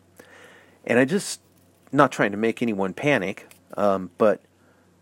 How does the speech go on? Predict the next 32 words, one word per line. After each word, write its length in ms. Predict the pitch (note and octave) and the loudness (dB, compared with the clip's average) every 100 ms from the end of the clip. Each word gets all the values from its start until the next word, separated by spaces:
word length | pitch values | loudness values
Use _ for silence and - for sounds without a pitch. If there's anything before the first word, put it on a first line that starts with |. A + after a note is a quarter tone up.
| _ _ _ | _ _ _
prepare. 680 | - G2+ - G#2+ F#2 E2 - _ _ - | -2 -2 2 2 2 -2 -12 _ _ -4
I'm 260 | G#2 A#2 B2 | 0 0 0
trying 280 | A#2 G2+ | -2 -4
to 40 | G2 | -2
get 200 | G2+ - | -6 -4
people 280 | G#2 G2 F#2 | -6 -8 -10
to 120 | F2 | -12
think 500 | - F#2+ F#2 - - | -8 -8 -6 -10 -14
to 140 | - F2+ | -10 -8
prepare. 640 | - F2 - G2 E2+ F2 | -8 -8 -4 -2 -4 -8
Preparing 680 | - F#2+ - C3 C3+ C3 B2 | -12 -8 -2 0 0 -2 -6
is 420 | - G2 G2 F2+ - | -6 -4 -4 -6 -6
everything. 600 | G2+ G2+ F#2 F#2 E2+ D#2 _ - - - _ | -4 -4 -4 -4 -6 -10 _ -20 -20 -20 _
And 260 | G2 G2+ G2+ | -4 -2 2
there's 340 | A#2 C3 A#2 | 2 2 0
a 80 | G2+ | -2
lot 260 | G#2+ A2 C3 | 2 2 2
of 80 | |
great 380 | A#2 A#2 A#2+ - | 0 -2 -2 -4
websites 680 | F#2+ G2 G2+ - G#2+ B2 - | -2 -2 -2 -2 -2 -2 -6
on 280 | G2 G2+ G2+ | -4 -4 -4
preparing. 680 | G2 - - G2+ G2+ G#2 G#2+ - - - - | -6 -8 -4 0 0 0 -6 -12 -20 -20 -14
Um, 380 | G2+ G2 F2+ F#2 | -4 -2 -2 -2
one 380 | G#2+ E3 F3 D3+ _ _ _ _ _ _ _ _ - | 2 2 0 -6 _ _ _ _ _ _ _ _ 0
I 140 | G#2 | 0
would 240 | G#2+ G#2 - | 2 -2 -4
ask 380 | A2 C3 - - | -2 -2 -2 -4
you 120 | B2 | -4
to 160 | - G2+ | -4 -10
check 380 | - A#2 A2 | -4 -2 0
out, 280 | A2+ G2 F2+ | 0 2 0
because 460 | G2 - G#2 F#2 | -4 -6 -4 -4